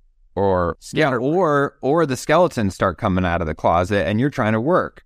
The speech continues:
Speaker 1: Right. You're trying to figure out a spreadsheet and you're thinking about that trauma that happened to you, <laughs> you know, three years ago. And so it's really important for you to be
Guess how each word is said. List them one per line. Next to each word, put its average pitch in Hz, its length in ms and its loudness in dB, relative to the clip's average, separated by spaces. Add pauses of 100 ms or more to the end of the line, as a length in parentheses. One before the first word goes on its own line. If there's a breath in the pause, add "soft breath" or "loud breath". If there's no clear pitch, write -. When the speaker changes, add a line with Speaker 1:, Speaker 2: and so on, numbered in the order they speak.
(100)
Speaker 1:
Right. 120 460 0
You're 123 200 -2
trying 139 240 0
to 107 140 0 (920)
figure 131 220 2
out 123 160 2
a 104 60 0
spreadsheet 131 720 -2
and 110 100 -2
you're 110 160 0
thinking 131 320 -2
about 101 460 0 (720)
that 113 180 0
trauma 151 360 2
that 113 180 -2
happened 123 340 -4
to 240 120 -6
you, 143 100 -4 (200)
<laughs> 240 140 2
you 220 140 0
know, 180 200 2
three 160 300 0
years 170 280 0
ago. 104 300 2
And 107 120 -4
so 117 380 2 (360)
it's 127 200 -4
really 160 300 0
important 147 440 0
for - 80 -6
you 117 160 0
to 113 140 -6
be 104 220 -2